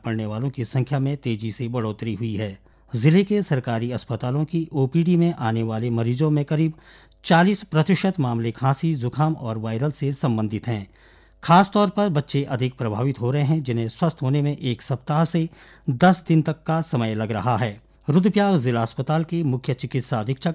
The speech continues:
डॉक्टर प्रवीण कुमार ने बताया कि वर्तमान में अस्पताल में सभी प्रकार की जांच सुविधाएं उपलब्ध हैं। उन्होंने कहा कि पहले कुछ जांचें बाहर करानी पड़ती थी, लेकिन अब जिला अस्पताल में ही सभी जरूरी जांचें की जा रही हैं।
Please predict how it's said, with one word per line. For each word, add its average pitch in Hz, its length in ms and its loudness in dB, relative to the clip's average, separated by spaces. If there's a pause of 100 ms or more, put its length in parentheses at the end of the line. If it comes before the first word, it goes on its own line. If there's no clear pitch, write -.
डॉक्टर 123 280 -4
प्रवीण 117 360 -2
कुमार 117 300 -4
ने 113 140 -2
बताया 135 320 -2
कि 156 200 -4 (460)
वर्तमान 185 480 4
में 185 180 2
अस्पताल 143 500 -2
में 160 140 -2
सभी 120 280 -4
प्रकार 131 320 -6
की 131 180 -8
जांच 131 300 -2
सुविधाएं 113 440 -6
उपलब्ध 113 380 -6
हैं। 147 200 0 (440)
उन्होंने 156 260 4
कहा 131 260 2
कि 165 140 -2
पहले 170 400 2
कुछ 135 180 -4
जांचें 127 400 -2
बाहर 117 260 -4
करानी 113 320 -4
पड़ती 117 280 -4
थी, 160 240 -2 (360)
लेकिन 180 300 6
अब 202 180 4
जिला 120 260 2
अस्पताल 143 460 -2
में 151 120 2
ही 165 160 4
सभी 113 380 -4
जरूरी 113 380 0
जांचें 107 380 -4
की 123 180 -4
जा 107 160 -2
रही 104 260 -4
हैं। 101 260 -4